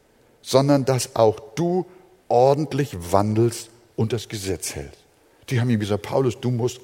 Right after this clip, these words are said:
ordentlich wandeln.“ Er sollte sich also zeremoniell nach vierten Mose neunzehn zwölf reinigen lassen. Denn er war durch seinen jahrelangen Aufenthalt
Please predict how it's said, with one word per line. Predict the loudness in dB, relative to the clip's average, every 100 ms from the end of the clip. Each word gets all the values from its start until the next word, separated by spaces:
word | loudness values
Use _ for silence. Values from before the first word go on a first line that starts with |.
| 2
ordentlich | 4 4 0 -6 -8 -6
wandeln.“ | -4 0 -2 -4 -12 -20 _ _ _ _ _ _ _ _ _ _ _ _ _ _ _ _ -20 -20 -20 _ _ _ _ _
Er | 2 2
sollte | 2 6 6 6 4
sich | 2 0 2
also | 2 2
zeremoniell | 0 2 2 2 0 0 6 8 8 8
nach | 4 -2
vierten | -4 0 2 2 2
Mose | 2 2 2 0
neunzehn | 0 0 0 -4
zwölf | -4 2 4 4 2 -8 -20 -18 -14
reinigen | -6 -2 0 0 -2 -2 -2
lassen. | -4 -6 -12 -16 -20 _ _ _ _ _ -20 -4 2
Denn | 2
er | 2 0
war | 2 2
durch | 0 -2 -2
seinen | 0 0 -2 0
jahrelangen | 4 6 6 4 4 2 2 0
Aufenthalt | 2 0 0 0 0 0